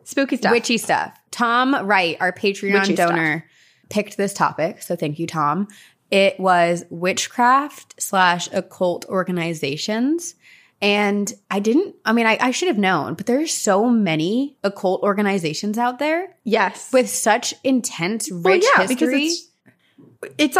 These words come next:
Speaker 1: it's kind of, I mean, like, a cult is, like, I guess, similar to religion or any other organization.
Speaker 2: Yeah.
Speaker 1: It's just, like, a group of people who share some belief. And it just happens to be that, like,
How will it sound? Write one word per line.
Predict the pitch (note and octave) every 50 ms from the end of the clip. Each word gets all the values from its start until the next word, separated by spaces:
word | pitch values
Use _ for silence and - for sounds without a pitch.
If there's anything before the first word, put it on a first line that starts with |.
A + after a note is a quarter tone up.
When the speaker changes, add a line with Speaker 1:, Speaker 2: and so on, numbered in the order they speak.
| F4 -
Speaker 1:
it's | - D#4+ -
kind | - - G4 G4+
of, | G4 -
I | -
mean, | D4 C#4+ C4+ B3+
like, | B3+ B3 A#3 -
a | -
cult | - - D#4 D#4+ D#4
is, | C#4 A3+
like, | - G#3+ G3 G#3 - - -
I | G#3+
guess, | G#3+ A3 G#3+ -
similar | - - A3+ A3 G3+ F#3+ F#3 F#3
to | F#3+ - - - G3+ G3 G3 F#3+ F#3+ F#3 -
religion | - F#3+ F3+ F3+ F3 - G3 F#3
or | F3+ F#3+ F#3+ -
any | - G#3 C4 E4 F#4+
other | C4 F#3+ -
organization. | - - F#3 - G3 D#3+ G#3+ G#3 F#3 E3+ D#3 -
Speaker 2:
Yeah. |
Speaker 1:
It's | G3+ - -
just, | G#3+ -
like, | - G3+ -
a | G3+
group | F#3+ - G#3+ G#3 G#3
of | G#3 G#3
people | - C#4 B3+ - G3+ F3+
who | A3 - G#3
share | G#3 - - G3 F3+ F#3+
some | G3 - - G3+ G3+
belief. | F#3+ G3+ F#3+ G#3+ A3 G3 F3+ G3+ - -
And | - G3+ F#3
it | F3
just | - G3 -
happens | A3 F#3 G3 - F3+ G3 G3+ -
to | - -
be | G3 G3 G#3
that, | F3+ F#3 -
like, | - D#3 E3 - -